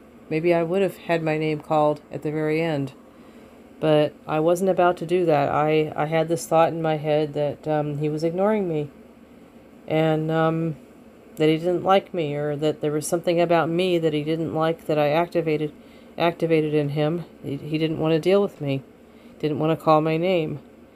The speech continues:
And there's a difference. I applied something that experts like to call metacognition.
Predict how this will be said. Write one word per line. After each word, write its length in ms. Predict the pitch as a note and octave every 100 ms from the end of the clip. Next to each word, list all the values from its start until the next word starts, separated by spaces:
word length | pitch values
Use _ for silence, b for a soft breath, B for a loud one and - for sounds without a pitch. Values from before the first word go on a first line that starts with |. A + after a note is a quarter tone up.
| B B B B B
And 580 | F3 F3 F3 F3 F3 E3 - - - - - -
there's 180 | F#3+ F3+
a 60 | F#3+
difference. 520 | B3 G3+ F3 F3 -
I 180 | F3 F3+
applied 540 | F#3 G3+ G3+ A3 G#3+
something 340 | A3 G3+ G#3
that 120 | F#3 F#3+
experts 480 | F#3+ - G3 F#3
like 160 | G3 F3
to 80 | -
call 260 | F#3 F3+
metacognition. 1000 | F3 F#3 F#3 - F3 E3+ F3 - F3 E3